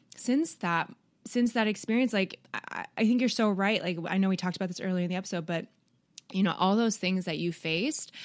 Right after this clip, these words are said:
have created who you are today. And you have built a life that is so loving and so warm, and you found your family and, like,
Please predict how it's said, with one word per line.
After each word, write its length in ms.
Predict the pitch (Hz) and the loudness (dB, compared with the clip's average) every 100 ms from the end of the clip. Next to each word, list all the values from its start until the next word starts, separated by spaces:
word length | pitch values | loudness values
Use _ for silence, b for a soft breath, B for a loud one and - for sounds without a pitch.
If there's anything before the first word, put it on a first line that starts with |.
| B | B
have 200 | 196 185 | -2 -2
created 640 | - 180 175 175 170 156 180 | -2 -2 0 0 -2 -4 -2
who 80 | 190 | 0
you 200 | 170 160 | 2 0
are 180 | - - | -2 -4
today. 500 | - - - - 214 b b b b | -8 -8 -8 -8 -10 b b b b
And 540 | 190 175 165 165 - - b b | -2 0 -2 -4 -8 -16 b b
you 180 | 214 285 | 2 2
have 440 | 254 185 165 180 - - - - | 2 -2 -2 -8 -14 -20 -16 -4
built 560 | 185 202 175 - - - - | 0 2 0 -2 -10 -10 -4
a 80 | 175 | -4
life 640 | 170 180 190 185 - - | 0 2 4 2 -4 -12
that 280 | 180 170 165 - | -4 -2 -2 -2
is 580 | 180 185 185 175 175 - - | 0 2 2 0 -4 -10 -12
so 800 | - - - 185 190 185 180 160 | -8 -6 -2 2 4 4 2 0
loving 640 | 143 160 - 65 - 208 - b | 0 0 -4 -6 -8 -10 -12 b
and 220 | 196 196 | 0 0
so 420 | - - 254 247 | 0 -4 -2 0
warm, 500 | 226 190 175 175 175 | 0 0 -2 -2 -2
and 140 | 180 185 | -2 -2
you 140 | 180 | -2
found 440 | - - 247 262 208 | -4 -2 0 2 2
your 120 | 175 | 0
family 580 | - 185 185 180 180 180 | -2 -4 -2 -2 -2 -4
and, 160 | 175 | -4
like, 340 | 170 165 - | -4 -6 -10